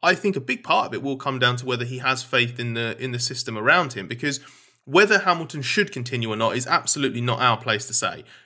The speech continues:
If he feels it's a fair playing field, hopefully he would carry on. But if his faith has, faith has been irreversibly shaken, then it's sort of like what Mark was saying. W-, what, he might not want to, a-, and he certainly shouldn't feel, feel obligated to.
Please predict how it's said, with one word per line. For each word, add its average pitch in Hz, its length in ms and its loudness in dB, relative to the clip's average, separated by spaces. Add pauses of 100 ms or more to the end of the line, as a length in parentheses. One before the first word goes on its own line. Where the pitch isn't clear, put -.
If 127 140 -4
he 175 100 2
feels 214 400 6
it's 147 120 4
a 151 40 -2
fair 143 240 4
playing 120 320 2
field, 101 280 -4
hopefully 123 500 2
he 135 120 -2
would 135 220 -2
carry 151 340 2
on. - 260 0 (320)
But 160 160 4
if 165 140 -2
his 180 140 -2
faith 185 300 4
has, 160 260 2 (100)
faith - 480 0
has 165 280 2
been 127 200 2
irreversibly 127 680 0
shaken, 135 640 0 (300)
then 170 300 4
it's 156 140 2
sort 185 140 4
of 156 60 2
like 143 80 2
what 143 120 2
Mark 175 320 2
was 113 140 0
saying. 98 440 2
W-, 143 160 -6
what, 139 300 -4 (260)
he 170 140 0
might 165 160 6
not 160 140 2
want 220 240 6
to, - 180 -6 (160)
a-, - 120 -4 (100)
and 151 120 -2
he 147 60 2
certainly 175 400 4
shouldn't 127 300 -6
feel, 123 320 4 (420)
feel 143 220 6
obligated 107 560 -2
to. - 240 -10